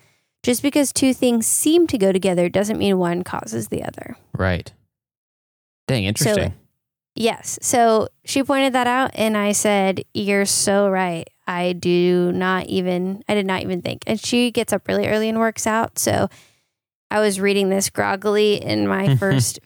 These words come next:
Speaker 1: phases of the morning and then realized that she was right. So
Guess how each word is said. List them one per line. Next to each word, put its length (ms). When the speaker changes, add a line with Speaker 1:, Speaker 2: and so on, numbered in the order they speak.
Speaker 1:
phases 340
of 160
the 60
morning 520
and 220
then 180
realized 440
that 160
she 120
was 120
right. 260
So 400